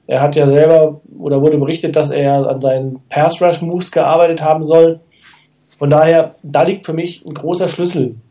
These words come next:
ähm, in der, in der Defensive Line. Und, ähm, wenn man das gut hinbekommt, Druck zu machen,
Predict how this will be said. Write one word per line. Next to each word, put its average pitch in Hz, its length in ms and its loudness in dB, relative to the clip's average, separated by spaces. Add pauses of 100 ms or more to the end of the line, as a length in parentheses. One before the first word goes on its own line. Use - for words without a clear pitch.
ähm, 127 500 -4 (600)
in 147 160 -2
der, 131 280 4
in 139 100 -4
der 131 120 2
Defensive 160 640 -4
Line. 160 380 2
Und, 143 260 -6
ähm, 135 400 -6 (1300)
wenn 143 120 2
man 139 120 4
das 170 240 0
gut 190 160 -10
hinbekommt, 175 560 -4
Druck 175 200 -10
zu 165 100 -4
machen, 165 420 -2